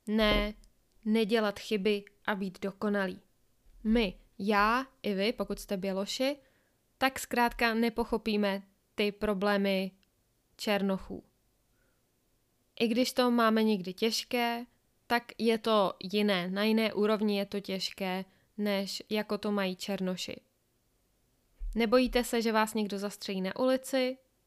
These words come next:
Nebojíme se o to, že naše děti někdo zastřelí na ulici. Zkuste se trochu podívat do sebe a mít sebereflexi.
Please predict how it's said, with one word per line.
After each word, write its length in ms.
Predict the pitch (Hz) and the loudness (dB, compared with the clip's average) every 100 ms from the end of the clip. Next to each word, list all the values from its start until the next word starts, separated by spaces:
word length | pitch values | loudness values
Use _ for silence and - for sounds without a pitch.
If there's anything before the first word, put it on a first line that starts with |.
| _ _ _ _ _ - | _ _ _ _ _ -2
Nebojíme 600 | 214 202 247 240 233 220 | -2 4 4 4 2 0
se 360 | - 226 208 208 | -2 -2 -2 -6
o 120 | - 214 | -6 -4
to, 240 | 208 202 | -2 -2
že 160 | 208 214 | -2 0
naše 380 | 214 226 311 | 0 -2 -4
děti 380 | 254 208 - 180 - _ | -2 -2 -4 -10 -10 _
někdo 400 | 208 196 202 202 | -6 -4 -2 -4
zastřelí 520 | 190 202 - - 196 | -4 -6 -6 -6 -2
na 160 | 202 190 | -2 -2
ulici. 500 | 196 185 180 - 208 _ _ _ _ _ _ _ _ _ _ - | -4 -4 -6 -14 -14 _ _ _ _ _ _ _ _ _ _ -20
Zkuste 480 | - - 285 - 285 | -20 -8 -6 0 0
se 200 | 277 277 | 2 0
trochu 320 | 269 247 247 | 0 0 -2
podívat 520 | 226 233 214 202 185 | 0 0 0 -2 -2
do 120 | 185 196 | -4 -4
sebe 440 | - 226 233 226 | -2 0 2 2
a 120 | - | 2
mít 220 | 226 220 | 2 2
sebereflexi. 920 | 220 202 190 196 196 190 190 - - | 0 -4 -2 -2 -4 -6 -8 -10 -14